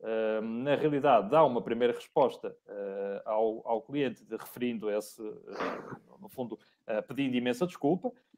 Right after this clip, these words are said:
eh, mas de seguida excede a expectativa daquilo que seria, eh, a prime-, ou seja, a, a, o tratamento normal, eh, de uma reclamação, fazendo o quê? O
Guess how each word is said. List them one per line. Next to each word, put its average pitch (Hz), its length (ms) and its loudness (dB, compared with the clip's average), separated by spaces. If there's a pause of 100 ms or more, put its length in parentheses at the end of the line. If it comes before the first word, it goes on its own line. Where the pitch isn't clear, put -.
(140)
eh, 196 400 6
mas 240 220 4
de - 60 -10
seguida 254 280 2
excede 240 480 8
a - 20 4
expectativa 220 800 -2 (640)
daquilo 190 380 0
que - 80 -12
seria, 175 560 -2 (340)
eh, 127 640 8
a 131 40 4
prime-, 156 500 2
ou 123 80 4
seja, 156 300 6
a, 131 480 2
a, 117 40 0 (140)
o 165 100 -2
tratamento 180 800 4
normal, 135 640 0 (140)
eh, 147 140 2
de 156 80 0
uma 175 160 4
reclamação, 196 500 0
fazendo 139 440 -2
o - 20 -4
quê? 92 260 -8 (240)
O 233 320 2